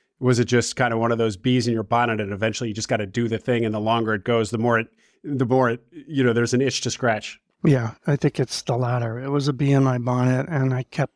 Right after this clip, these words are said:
Speaker 2: I mean, by, in fact, it, it's a good segue. Like, how, how did I raise a fund as a forty-eight-year-old guy? I think I was the oldest guy out there trying to raise. And the answer, I think the people, <laughs> the few people who eventually did invest in me, and believe me,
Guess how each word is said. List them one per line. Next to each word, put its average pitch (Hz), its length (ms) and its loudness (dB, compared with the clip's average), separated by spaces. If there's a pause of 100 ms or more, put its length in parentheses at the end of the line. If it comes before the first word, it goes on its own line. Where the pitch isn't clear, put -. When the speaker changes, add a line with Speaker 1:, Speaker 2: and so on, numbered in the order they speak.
Speaker 2:
I 135 100 -4
mean, 127 320 -2
by, 135 220 -2 (340)
in - 280 0
fact, - 420 -2 (560)
it, - 160 -2
it's 160 140 0
a 156 40 0
good 151 220 0
segue. 147 560 2
Like, 135 140 0
how, 156 300 0
how 156 220 0
did 147 140 -4
I 139 80 -4
raise 139 300 0
a 135 60 0
fund 143 380 0
as 131 100 0
a 131 60 -2
forty-eight-year-old 139 720 2
guy? 147 240 2
I 135 40 -2
think 156 200 -4
I 143 80 2
was 131 160 -2
the 131 100 0
oldest 131 320 -2
guy 135 420 0
out 135 220 -2
there 127 140 -2
trying 135 280 0
to 127 80 -2
raise. 139 520 2 (500)
And 160 80 2
the 156 80 6
answer, 180 320 2
I 151 80 0
think - 240 -2
the 143 240 -2 (200)
people, 175 460 0 (320)
<laughs> - 300 -20
the - 80 2
few 247 180 4
people 226 340 2
who 170 180 2
eventually 156 440 2
did 151 200 2
invest 123 440 -4
in 120 140 -4
me, 123 140 -4
and 131 100 0
believe 131 240 2
me, 127 180 2